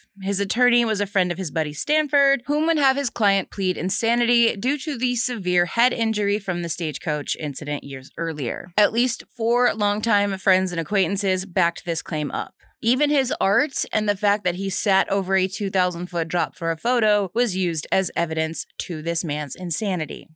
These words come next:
Muybridge would be acquitted on the ground of justifiable homicide, with the jury believing that had the shoe been on their foot, they would have done the same thing.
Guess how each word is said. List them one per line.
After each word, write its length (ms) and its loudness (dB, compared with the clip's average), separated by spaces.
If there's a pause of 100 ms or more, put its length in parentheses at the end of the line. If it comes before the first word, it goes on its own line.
(260)
Muybridge 680 2
would 220 0
be 160 2
acquitted 560 0
on 140 2
the 80 2
ground 360 2
of 80 -6
justifiable 760 0
homicide, 880 2
with 140 -2
the 80 0
jury 260 2
believing 420 2
that 140 4
had 240 2
the 80 2
shoe 240 0
been 180 0
on 160 0
their 180 2
foot, 360 2
they 160 0
would 120 2
have 120 0
done 220 2
the 60 2
same 360 0
thing. 560 0